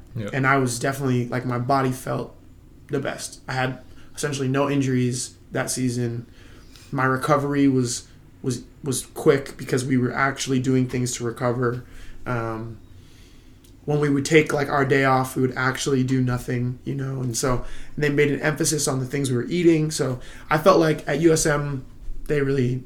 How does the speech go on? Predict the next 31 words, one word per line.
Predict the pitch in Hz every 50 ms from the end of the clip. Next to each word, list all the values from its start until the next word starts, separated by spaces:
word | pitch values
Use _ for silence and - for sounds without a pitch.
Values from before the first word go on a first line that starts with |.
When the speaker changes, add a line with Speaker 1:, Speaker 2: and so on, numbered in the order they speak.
| - - -
Speaker 2:
they | 147 147
had | 139 135 135
us | - - -
right | - - - - -
for | - - -
sure. | - - - - - - - - - - - - - - - - - -
Speaker 1:
No, | - 123 113 104
that's, | 110 117 - - - - - - - - - - -
that's | 123 117 104 101
dope. | - 101 92 90 90 - -
And | - 107 104
I | 107
think, | 104 - - 127 120 113 104 - - -
um, | 110 104 101 95 92 92 87 - - - - - - - - - - - - - - - - - - - - -
obviously, | - 110 113 110 - - 110 104 98 92 87 -
like, | - 98 92 - -
we'll | 101
talk | 95 - 98 98 -
about | 95 95 92 - -
that. | 92 - -
I'll, | - 98 101 98 -
I'll | 104 107
talk | 107 - 110 98
about | 98 98 95 92
that | - 92 90
a | 90
lot | 92 90 92 95
more | 101 98 95 95 92 - - -
on | 98 98
this | 95 92
podcast. | - - 104 98 98 98 107 98 98 98 101 - - -